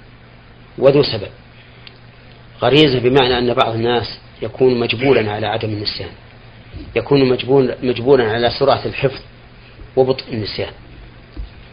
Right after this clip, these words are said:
ومن الناس من يكون سريع الحفظ سريع النسيان، ومنهم من يكون بطيء الحفظ سريع النسيان، و-،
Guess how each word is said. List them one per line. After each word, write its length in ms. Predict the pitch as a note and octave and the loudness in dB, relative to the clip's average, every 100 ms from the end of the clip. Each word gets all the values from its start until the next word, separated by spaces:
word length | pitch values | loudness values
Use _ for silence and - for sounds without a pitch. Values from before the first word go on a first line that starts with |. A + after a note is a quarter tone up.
| - - - | -20 -18 -2
ومن 140 | B2 C#3+ | 4 6
الناس 300 | C#3+ D3 B2+ | 6 4 4
من 80 | |
يكون 220 | C3 C3+ C3+ | 2 2 0
سريع 280 | - B2 | 2 2
الحفظ 320 | A#2+ - C3+ - - - - - - - - - - | 2 0 -2 -4 -20 -20 -20 -20 -20 -20 -20 -10 0
سريع 240 | C3 A2+ | 2 2
النسيان، 380 | A#2 - G2+ F2 - - - - - - - - - | 0 -6 -10 -12 -16 -20 -20 -20 -20 -20 -20 -10 0
ومنهم 280 | C#3 C3 C3+ | 2 4 4
من 80 | |
يكون 480 | C3 - C3+ C3+ C3 - - - - - - - - - - - - - | 4 4 2 4 0 -4 -20 -20 -20 -20 -20 -20 -20 -20 -20 -20 -20 -8
بطيء 360 | A2+ B2 D3 A#2 | -2 2 4 4
الحفظ 340 | - C3+ - - - - - - - - - | 2 0 -2 -12 -20 -20 -20 -20 -20 -20 -4
سريع 220 | C3+ C3 A2+ | 2 2 2
النسيان، 420 | A#2 - G#2 F#2 - - - - - - - - - - - - - - | 0 -4 -6 -8 -14 -20 -20 -20 -20 -20 -20 -20 -20 -20 -20 -20 -14 2
و-، 320 | C#3 C3+ C#3 | 4 4 2